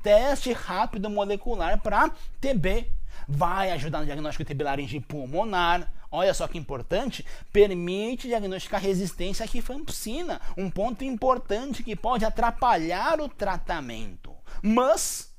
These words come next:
nem tudo são flores, tá? Não dá pra usar no segmento, como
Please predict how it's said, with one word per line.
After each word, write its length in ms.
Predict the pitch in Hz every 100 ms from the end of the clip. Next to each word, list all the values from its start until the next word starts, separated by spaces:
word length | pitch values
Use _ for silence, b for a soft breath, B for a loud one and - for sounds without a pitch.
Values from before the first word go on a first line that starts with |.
| - - -
nem 160 | 254
tudo 220 | 151 151
são 180 | 147 -
flores, 520 | - 151 143 95 -
tá? 280 | - 180 214 B B -
Não 480 | 190 220 294 311
dá 220 | 220 196 208
pra 160 | 226
usar 320 | 208 147 156
no 100 | 175
segmento, 800 | 175 196 165 180 165 156 165 - 139
como 460 | - 175 185 208